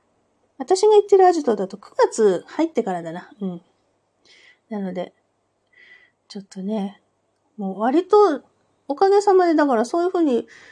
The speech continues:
割とね、リバイバルから何からって、入れ替えがなんか、いいペースでやってるから、私たちも結局なんだかんだで月一ぐらいで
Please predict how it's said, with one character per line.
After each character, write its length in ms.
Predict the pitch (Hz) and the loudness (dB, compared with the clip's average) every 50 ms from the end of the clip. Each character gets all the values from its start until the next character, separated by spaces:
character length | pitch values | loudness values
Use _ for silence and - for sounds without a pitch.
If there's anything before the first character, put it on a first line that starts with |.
| - _ _ _ _ _ _ _ - | -20 _ _ _ _ _ _ _ -8
割 320 | 277 269 277 277 294 294 294 | -6 -4 -4 -2 -4 -4 -4
と 140 | - 294 294 | -2 -2 0
ね、 420 | 294 311 320 302 277 240 214 202 | 2 2 2 2 0 0 -2 -2
リ 100 | 226 240 | -2 -2
バ 180 | 240 269 269 277 | -2 0 0 0
イ 40 | |
バ 140 | 262 254 247 | 0 2 2
ル 120 | 233 226 226 | 0 0 -2
か 120 | 226 220 | -4 -4
ら 140 | 208 208 202 | -4 -4 -4
何 240 | 208 220 214 208 208 | -4 -4 -6 -6 -6
か 140 | - 196 | -6 -6
ら 100 | 190 190 | -4 -6
っ 80 | 190 190 | -6 -8
て、 360 | _ - 196 190 185 185 185 _ _ _ _ _ _ _ _ _ _ _ _ _ _ _ _ _ | _ -6 -6 -4 -4 -6 -8 _ _ _ _ _ _ _ _ _ _ _ _ _ _ _ _ _
入 80 | - 233 | -6 -4
れ 60 | 247 254 | -4 -2
替 300 | 247 - 262 254 254 247 | 0 0 0 2 0 0
え 20 | |
が 180 | 240 247 240 240 | 0 0 0 2
な 140 | 240 240 | 2 0
ん 100 | 240 240 | 0 -2
か、 340 | 233 208 180 185 - - - _ _ _ _ _ | -2 -4 -4 -4 -4 -8 -12 _ _ _ _ _
い 120 | - 240 240 | -6 -6 -6
い 40 | 240 | -4
ペ 180 | 240 - 247 | -4 -4 -4
ー 40 | 247 | -4
ス 140 | 247 220 190 | -4 -6 -6
で 80 | 196 | -4
や 120 | 180 175 175 | -6 -6 -6
っ 20 | |
て 200 | - _ - 196 | -10 _ -4 -4
る 100 | 196 190 | -4 -4
か 140 | 190 - 185 | -4 -4 -4
ら、 60 | 185 180 | -4 -4
私 340 | 175 175 - 233 240 240 | -4 -4 -4 -6 -6 -4
た 120 | - 269 254 | -4 -4 -4
ち 120 | 254 233 | -4 -4
も 120 | 202 180 196 | -6 -6 -6
結 240 | - 269 254 247 | -6 -8 -8 -6
局 200 | - 285 285 294 | -8 -8 -6 -4
な 120 | 262 254 254 | -4 -2 -2
ん 40 | 254 | -2
だ 80 | 254 | -4
か 140 | 254 - 294 | -2 -2 -2
ん 60 | 269 | -2
だ 80 | 240 208 | -2 -2
で 120 | 190 190 | -2 -4
月 280 | 190 - - _ - 240 | -6 -8 -10 _ -6 -6
一 180 | 240 240 254 | -4 -4 -2
ぐ 100 | 240 254 | 0 2
ら 120 | 247 254 - | 2 2 4
い 80 | 240 | 2
で 200 | - 196 180 - | 2 2 0 -4